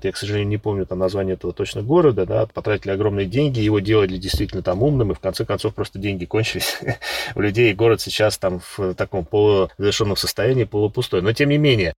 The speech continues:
а, если мы посмотрим опять-таки на столицу, на нашу, на Москву, то ее тоже можно вполне себе назвать умным городом. Да, наверное, там не все еще сферы жизни, э, вошли вот в эту экосистему, но тем не менее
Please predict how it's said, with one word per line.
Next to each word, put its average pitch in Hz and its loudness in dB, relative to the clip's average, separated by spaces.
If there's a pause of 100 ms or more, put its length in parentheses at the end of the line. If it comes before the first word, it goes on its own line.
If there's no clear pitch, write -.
а, 110 4
если 131 4
мы 127 4
посмотрим 120 2
опять-таки 113 0
на 104 2
столицу, 123 0
на 117 2
нашу, 110 2
на 101 -4
Москву, 104 -2
то 107 4
ее 113 2
тоже 147 2
можно 120 2
вполне 117 0
себе 104 -6
назвать 104 2
умным 110 0
городом. 87 0
Да, 131 4
наверное, 117 4
там 107 -2
не 110 -2
все 120 0
еще 98 -2
сферы 101 2
жизни, 98 -2
э, 85 -2
вошли 98 -2
вот 95 -4
в 101 -8
эту 90 -2
экосистему, 151 0
но 104 0
тем 120 -2
не 117 0
менее 110 2